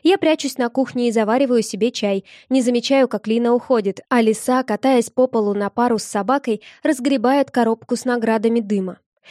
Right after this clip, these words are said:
Зато уже скоро заслушиваюсь, когда он подробно рассказывает, какая и за что вручена.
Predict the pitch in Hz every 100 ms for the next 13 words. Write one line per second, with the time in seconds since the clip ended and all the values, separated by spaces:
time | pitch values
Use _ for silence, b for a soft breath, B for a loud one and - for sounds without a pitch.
0 | B B 262 302 392 330 311 - 302 302
1 | 254 240 - 262 - 233 233 226 - 226
2 | 214 247 262 233 214 226 269 240 220 208
3 | 226 247 254 233 226 214 - 240 262 262
4 | 233 220 208 - 208 220 - 190 175 170